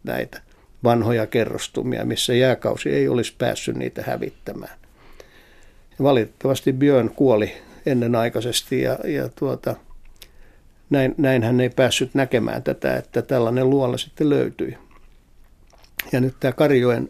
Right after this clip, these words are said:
susiluola, niin siellä nimenomaan on luolan, äh, pohjalla, luolan lattialla kerrostumia –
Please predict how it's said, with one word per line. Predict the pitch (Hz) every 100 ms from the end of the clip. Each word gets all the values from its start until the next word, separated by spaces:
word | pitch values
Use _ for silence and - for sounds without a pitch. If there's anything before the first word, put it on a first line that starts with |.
| -
susiluola, | - 143 135 123 123 123
niin | 123 120 - - - -
siellä | - 160 117 139
nimenomaan | 170 156 139 127 131 127
on | 123 127 120 -
luolan, | - 175 143 131 123 123 - -
äh, | - - 220 262 233 - - - - - -
pohjalla, | 143 120 127 117 117 117
luolan | 123 127 135
lattialla | 143 143 - 139 123 127
kerrostumia – | 151 143 120 - - 127 127 127